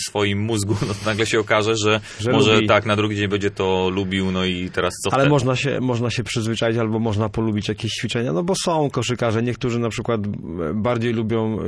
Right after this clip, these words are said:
Speaker 2: e, atakować kosz z lewej strony, inni z prawej,
Speaker 1: Mhm.
Speaker 2: a doskonale wiemy, że ten rozwój, no,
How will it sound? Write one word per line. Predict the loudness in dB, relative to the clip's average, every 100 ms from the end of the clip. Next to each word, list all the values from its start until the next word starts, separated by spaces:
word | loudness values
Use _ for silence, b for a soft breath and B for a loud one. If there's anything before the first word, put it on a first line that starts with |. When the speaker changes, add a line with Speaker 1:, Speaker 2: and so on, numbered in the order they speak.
| -4
Speaker 2:
e, | -4
atakować | -4 -4 -2 -2
kosz | -2 -2
z | 0
lewej | 0 -2
strony, | -2 -2 0
inni | 0 -2
z | -2
prawej, | 0 0 2 2 2
Speaker 1:
Mhm. | 0 -2
Speaker 2:
a | 0 0 -2 -6 B B B -8
doskonale | -4 -4 -2 0 0 0
wiemy, | 0 0
że | -2
ten | -2 0
rozwój, | 0 0 0 -2 -6 -12 -8
no, | -4 -4